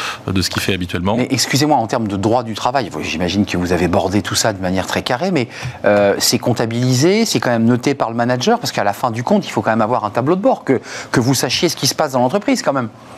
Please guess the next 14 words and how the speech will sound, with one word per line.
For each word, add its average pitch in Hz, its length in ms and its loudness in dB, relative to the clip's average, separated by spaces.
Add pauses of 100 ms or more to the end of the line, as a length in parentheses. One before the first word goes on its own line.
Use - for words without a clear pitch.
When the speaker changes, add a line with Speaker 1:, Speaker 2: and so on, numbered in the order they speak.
Speaker 1:
Alors, 110 240 0 (160)
nous, 131 280 4
vous 127 60 2
savez, 127 240 2
on, 131 80 0
on 92 920 2
facture 110 400 -4
nos 107 140 4
jours 117 260 2
et 107 40 2
nos 104 200 2
heures, 110 240 2
donc, 95 280 -2
euh, 92 280 2